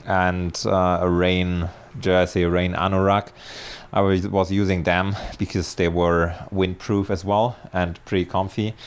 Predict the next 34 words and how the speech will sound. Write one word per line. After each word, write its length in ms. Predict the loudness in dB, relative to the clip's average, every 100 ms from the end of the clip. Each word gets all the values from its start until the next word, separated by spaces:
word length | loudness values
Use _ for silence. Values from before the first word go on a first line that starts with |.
| -16 -18 -10
So 180 | 0 2
I 80 |
didn't 300 | 2 0 0
use 260 | 2 2 0
the, 360 | 0 2 2 0 -6 -4
uh, 140 | -2 0
the 100 | 2
leg 240 | 0 0
warmers, 300 | -2 -2 -2
arm, 240 | -2 -2
u-, 160 | 0 -2
arm 260 | 0 -2 0
warmers 380 | 0 -2 -4
or, 280 | -4 -2 -2 -2
or 200 | -4 -2
anything. 540 | -4 -6 -4 -4 -6 -10 -16 -18 -20 -6
But 480 | 4 6 6 4 -6 -16 -4 0
if 160 | 2
it 120 | 0
would 200 | 2 2
have 240 | 4 2 2
been 420 | 0 0 -2 -2 -2 -2
much 340 | 0 0 0 -4
colder 520 | 0 2 4 2 2
and 180 | -2 -6
snowing, 540 | 0 2 4 2 -2 -8 -16 -14 -12 -12 -14 -16 -6
uh, 480 | -2 2 4 2 0 -6 -10 0
probably 400 | 4 4 2 2
leg 280 | 2 2 0
warmers 480 | 0 2 0 0
and 100 | 0
arm 220 | 2 2 2
warmers 360 | 2 0 -2
below 520 | -2 0 4 4 2